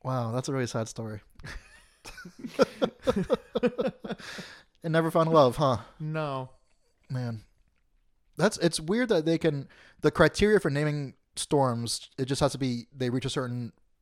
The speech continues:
Speaker 1: mile per hour winds.
Speaker 2: Yeah.
Speaker 1: 'Cause it doesn't seem like Sherry did anything. It just kinda hung out and wasn't able to capitalize on her, what?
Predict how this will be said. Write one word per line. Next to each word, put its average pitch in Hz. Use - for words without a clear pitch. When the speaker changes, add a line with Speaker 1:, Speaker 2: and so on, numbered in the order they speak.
Speaker 1:
mile 120
per -
hour 107
winds. 107
Speaker 2:
Yeah. 113
Speaker 1:
'Cause 151
it 147
doesn't 190
seem 185
like 156
Sherry 147
did 143
anything. 107
It 107
just 117
kinda 110
hung 127
out 120
and 120
wasn't 123
able 117
to 107
capitalize 120
on 110
her, 110
what? 104